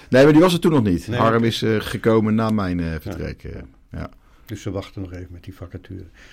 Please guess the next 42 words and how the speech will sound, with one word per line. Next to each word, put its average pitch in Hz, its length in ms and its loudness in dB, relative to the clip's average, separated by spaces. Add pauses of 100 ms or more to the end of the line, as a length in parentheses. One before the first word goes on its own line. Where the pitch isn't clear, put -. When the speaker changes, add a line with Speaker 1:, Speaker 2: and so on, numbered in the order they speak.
Speaker 2:
Maar - 120 -6
Speaker 1:
Ja. 127 60 -2
Speaker 2:
goed, 131 100 -6
je 113 60 -6
kwam 117 240 -4
bij 110 120 -6
die 101 120 -10
P - 120 -20
V 101 240 -6
V 120 200 -8
terecht. 110 480 -12
Eh, 110 100 -12 (1900)
wat - 160 -10
ging 139 220 -2
daar 135 200 0
mis? 170 360 -4 (1500)
Waarom 117 220 -10
was 113 260 -12
je 107 60 -14
er 107 180 -16
weg 120 240 -12
op 113 140 -14
een 98 80 -14
gegeven 104 240 -10
moment? 92 200 -4
Speaker 1:
Nou 101 160 0
ja, 82 200 0
op - 80 -8
een - 60 -12
gegeven - 280 -14
moment, 65 240 -12
eh, 67 960 -10 (200)
ik - 140 -12
kwam 78 220 -6
in 80 100 -8
tweeduizend 78 720 -8
negen 90 440 -2
in 85 100 -4
de 80 100 -6
Kamer, 104 500 -4
tweeduizend 82 580 -6
tien 90 360 -4